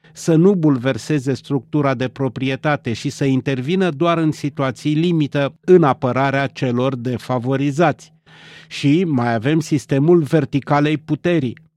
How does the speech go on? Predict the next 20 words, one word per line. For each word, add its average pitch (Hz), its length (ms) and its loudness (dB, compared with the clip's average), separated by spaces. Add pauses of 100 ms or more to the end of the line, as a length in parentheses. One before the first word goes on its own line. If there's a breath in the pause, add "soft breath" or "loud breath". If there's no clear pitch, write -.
patentat 139 600 -2
în 123 180 -2
Rusia 127 460 -2
lui 127 200 -2
Putin 190 440 -2
și 180 260 -2
imitat 156 460 2
de 139 180 -4
maga, 143 560 -2
brațul 143 560 -2
politic 131 540 -4
al 127 160 -4
lui 139 180 0
Donald 127 460 0
Trump, 151 380 -2 (380 loud breath)
un 156 200 6
sistem 156 440 0
de 139 140 2
putere 127 460 -2
personală, 139 840 0